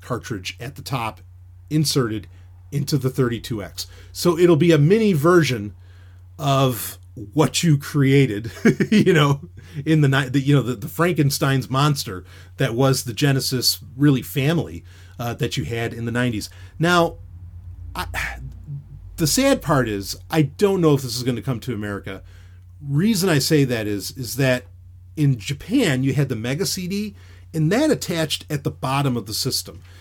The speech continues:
As to where in America, you had, it was called the Sega C D instead of the Mega C D. And the Sega C D sat, was it to the right, if I remember? It sat to the right of the system.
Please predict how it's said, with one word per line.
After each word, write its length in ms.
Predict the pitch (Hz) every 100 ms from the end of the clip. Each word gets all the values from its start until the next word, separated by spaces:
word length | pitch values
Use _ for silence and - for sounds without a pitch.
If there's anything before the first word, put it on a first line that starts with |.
| -
As 100 | 156 143
to 80 |
where 100 | 160
in 80 | 165
America, 560 | 151 202 254 - 151 113
you 160 | 117
had, 180 | 127 135
it 100 | -
was 140 | 135 123
called 260 | - 135
the 60 | 107
Sega 400 | - 208 240 180
C 220 | - 110
D 160 | 98 95
instead 320 | 98 - 113
of 80 | 104
the 60 |
Mega 240 | 104 139 135
C 180 | - 92
D. 220 | 90 82 - - - - - - -
And 100 | 156
the 60 | 143
Sega 340 | - 269 247
C 240 | - 165
D 260 | 147 143 139
sat, 480 | - - 180 175 170 - - - - -
was 240 | 156 139 101
it 100 | -
to 100 | 139
the 80 | 92
right, 340 | 139 240 240 - - - - -
if 140 | 143
I 60 | 185
remember? 420 | 190 196 196 190 - -
It 160 | 143
sat 260 | - 196 185
to 80 | -
the 80 | 143
right 320 | 120 180 220
of 140 | 156
the 60 | 113
system. 480 | - 120 - 92